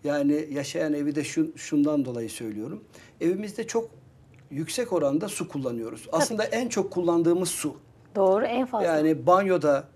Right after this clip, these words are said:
Speaker 2: Hı hı.
Speaker 1: temizlikte, çamaşırda,
Speaker 2: Kesinlikle.
Speaker 1: bulaşıkta,
Speaker 2: Yemekte.
Speaker 1: kahvelerde, yemekte,
Speaker 2: İlla ki
Speaker 1: e,
Speaker 2: elimiz bu suyun
Speaker 1: çay
Speaker 2: içerisinde.
Speaker 1: yaparken bütün hepsi suyla olan.
Speaker 2: Evet.
Speaker 1: Ve biz de suyla çalışan biyolojik bir makineyiz.
Speaker 2: Hı hı.
Speaker 1: E, dolayısıyla,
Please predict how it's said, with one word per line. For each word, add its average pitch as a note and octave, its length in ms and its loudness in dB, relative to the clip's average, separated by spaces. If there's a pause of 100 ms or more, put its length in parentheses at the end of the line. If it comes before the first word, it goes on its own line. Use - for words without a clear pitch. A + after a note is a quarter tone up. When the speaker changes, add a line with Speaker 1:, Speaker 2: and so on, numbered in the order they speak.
Speaker 2:
Hı A#3 60 -6
hı. G3 220 -10
Speaker 1:
temizlikte, D#3 760 0
çamaşırda, D#3 460 0
Speaker 2:
Kesinlikle. C#3 240 -2
Speaker 1:
bulaşıkta, G3+ 600 2
Speaker 2:
Yemekte. - 260 -10
Speaker 1:
kahvelerde, D#3 680 2
yemekte, C#3 760 0 (460)
Speaker 2:
İlla G3+ 320 4
ki C4 100 -2
Speaker 1:
e, - 20 4
Speaker 2:
elimiz A3+ 380 0
bu - 40 -8
suyun - 140 -10
Speaker 1:
çay D4+ 100 2
Speaker 2:
içerisinde. C#4+ 320 8
Speaker 1:
yaparken E3+ 640 2
bütün A3+ 340 -8 (120)
hepsi A3+ 540 -4 (260)
suyla - 560 2
olan. - 240 0
Speaker 2:
Evet. F3 100 -6 (280)
Speaker 1:
Ve G#3+ 160 2
biz G#3+ 220 -6
de A#3 260 -4
suyla G#3+ 440 -2
çalışan E3+ 520 -4
biyolojik F3+ 400 4
bir F3 60 2
makineyiz. - 680 -2
Speaker 2:
Hı G#3 40 -14
hı. G3+ 880 -10
Speaker 1:
E, D3+ 260 0
dolayısıyla, G3+ 640 0